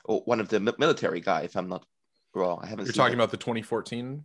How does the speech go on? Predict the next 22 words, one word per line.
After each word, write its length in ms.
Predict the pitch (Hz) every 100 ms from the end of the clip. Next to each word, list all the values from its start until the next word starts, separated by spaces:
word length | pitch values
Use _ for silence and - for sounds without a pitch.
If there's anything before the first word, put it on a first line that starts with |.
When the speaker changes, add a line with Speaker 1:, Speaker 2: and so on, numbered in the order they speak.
| -
Speaker 2:
movie? 280 | 147 175 202
Speaker 1:
Yes, 320 | 113 110 - -
yes. 200 | 90 -
I 40 |
haven't 180 | 110 127
seen 160 | - 110
Speaker 2:
Yes. 60 | 95
Speaker 1:
that 100 | 101
movie 240 | 98 95
in 60 | 87
a 40 | -
quick 160 | 95
minute. 280 | 95 85 - - - _ _ -
But 180 | 104 -
I 60 | 117
think, 320 | 127 117 104 _
yeah, 320 | 110 95 85 -
like, 260 | 87 - _ _ _ _
the 60 | 123
leading 360 | 147 170 135
role, 300 | 107 101 95
the 100 | -